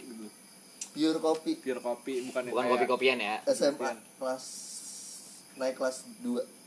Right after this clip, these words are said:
Speaker 3: Oh.
Speaker 1: Hmm. Ya, jadi waktu itu gue ingat banget tuh ceritanya.
Speaker 2: Itu
Speaker 1: Kayak
Speaker 2: udah ada
Speaker 1: dia tuh
Speaker 2: Feel Cup belum?
Speaker 1: Udah.
Speaker 2: Udah ada Feel
Speaker 1: Udah
Speaker 2: Cup,
Speaker 1: ada Feel
Speaker 2: ya.
Speaker 1: Cup.
Speaker 2: Cuman gue belum nonton tuh.
Speaker 1: <laughs> Iya, pokoknya lu ngopi aja udah.
Speaker 2: Eh, ngopi, Be.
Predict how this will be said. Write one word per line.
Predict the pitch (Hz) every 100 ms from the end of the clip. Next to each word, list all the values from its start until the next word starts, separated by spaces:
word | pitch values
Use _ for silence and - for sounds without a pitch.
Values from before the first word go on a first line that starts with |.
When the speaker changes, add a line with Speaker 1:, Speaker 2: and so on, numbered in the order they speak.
| -
Speaker 3:
Oh. | 196 208
Speaker 1:
Hmm. | 110 220 - - - - - -
Ya, | - 117
jadi | 110 117
waktu | 135 123 -
itu | 110 135 135
gue | 127 - 123
ingat | 123 117
banget | 117 117
tuh | 131 123
ceritanya. | 120 107 113 117 -
Speaker 2:
Itu | -
Speaker 1:
Kayak | 151
Speaker 2:
udah | 214
ada | 180
Speaker 1:
dia |
tuh | 139
Speaker 2:
Feel | 151 147
Cup | 190
belum? | 120 104 - - - - -
Speaker 1:
Udah. | 117 123 113 -
Speaker 2:
Udah | - 117
ada | 113
Feel | 110
Speaker 1:
Udah | 117 110
Speaker 2:
Cup, |
Speaker 1:
ada | 110
Feel | - 123
Speaker 2:
ya. | 101 -
Speaker 1:
Cup. | 113 110 - - - -
Speaker 2:
Cuman | 139
gue | 156 165 143
belum | 135 131
nonton | 147 165 - -
tuh. | -
Speaker 1:
<laughs> | - - - - - -
Iya, | 190
pokoknya | - 120 139
lu | 156
ngopi | 135 127
aja | 135 165
udah. | 160 -
Speaker 2:
Eh, | 180
ngopi, | 165 170 170 165
Be. | 214